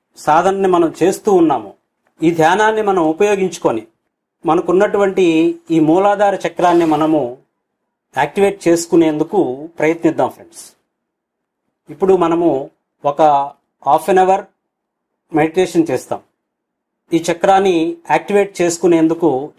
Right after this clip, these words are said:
చక్కగా మనం ధ్యానంలో కూర్చుందాం. ఈ ధ్యానంలో నేను చెప్పేటువంటి ఈ సంకల్పాలను మీరు వింటూ మీ ధ్యానాన్ని హ్యాపీగా కొనసాగించండి.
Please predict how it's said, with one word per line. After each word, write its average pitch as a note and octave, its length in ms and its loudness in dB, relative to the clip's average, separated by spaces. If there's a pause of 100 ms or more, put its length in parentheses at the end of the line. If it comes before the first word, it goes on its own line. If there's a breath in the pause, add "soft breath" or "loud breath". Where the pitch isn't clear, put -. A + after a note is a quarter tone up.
చక్కగా F3+ 280 0
మనం D#3 260 0
ధ్యానంలో D#3+ 380 0
కూర్చుందాం. D#3+ 540 -2 (580)
ఈ F#3+ 60 0
ధ్యానంలో F3 720 0 (760)
నేను F#3+ 180 2
చెప్పేటువంటి F#3+ 680 -2 (320)
ఈ E3+ 100 2
సంకల్పాలను E3+ 760 0 (960)
మీరు F3+ 240 4
వింటూ G3+ 420 0 (640)
మీ E3 140 4
ధ్యానాన్ని F3 480 2
హ్యాపీగా D#3+ 400 0
కొనసాగించండి. D3+ 720 -2